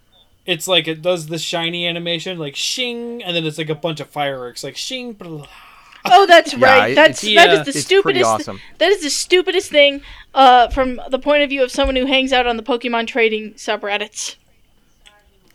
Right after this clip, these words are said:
Speaker 3: I kind of,
Speaker 1: What?
Speaker 3: I kind of wish that those unique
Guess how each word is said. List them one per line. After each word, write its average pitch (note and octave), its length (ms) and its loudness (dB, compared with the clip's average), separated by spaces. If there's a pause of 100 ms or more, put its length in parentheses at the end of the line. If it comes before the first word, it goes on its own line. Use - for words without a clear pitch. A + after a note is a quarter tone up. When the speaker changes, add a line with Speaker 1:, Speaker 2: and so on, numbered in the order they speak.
(640)
Speaker 3:
I F3 120 4
kind C#4 320 0
of, G#3+ 60 4
Speaker 1:
What? C#3 200 0
Speaker 3:
I D#3 80 2
kind C4+ 280 0
of G#3 100 4
wish E3+ 220 -4
that D#3+ 160 -4
those D3+ 280 0
unique C3 240 -4